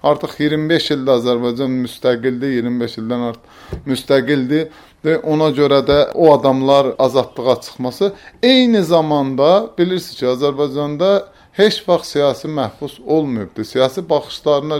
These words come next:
görə heç kəs məsuliyyətə cəlb olunmayıbdır. Kimin hansı partiyanın üzvü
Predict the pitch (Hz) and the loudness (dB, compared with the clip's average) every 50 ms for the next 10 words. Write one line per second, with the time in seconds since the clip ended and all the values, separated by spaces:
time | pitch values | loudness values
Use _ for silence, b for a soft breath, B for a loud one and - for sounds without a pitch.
0 | 147 147 151 165 151 156 160 156 - - 147 - - 139 131 127 127 - 135 127 | -6 -8 -6 -4 -4 -4 -4 -6 -8 -12 -12 -10 -8 -6 -6 -6 -6 -6 -6 -6
1 | 127 123 - 139 139 135 - 143 147 143 131 131 135 143 147 160 151 139 123 104 | -6 -6 -6 -10 -10 -4 0 0 0 0 -2 -4 -4 -2 -2 -2 -2 -4 -6 -8
2 | 95 - _ _ B B B B B B B B B - 254 226 254 233 214 190 | -10 -14 _ _ B B B B B B B B B 0 0 2 2 2 2 2
3 | 180 170 175 - 156 - 151 151 139 - - 135 135 139 135 131 127 117 113 | 0 0 -2 -4 2 6 6 6 6 4 0 0 0 0 -2 -2 -4 -4 -4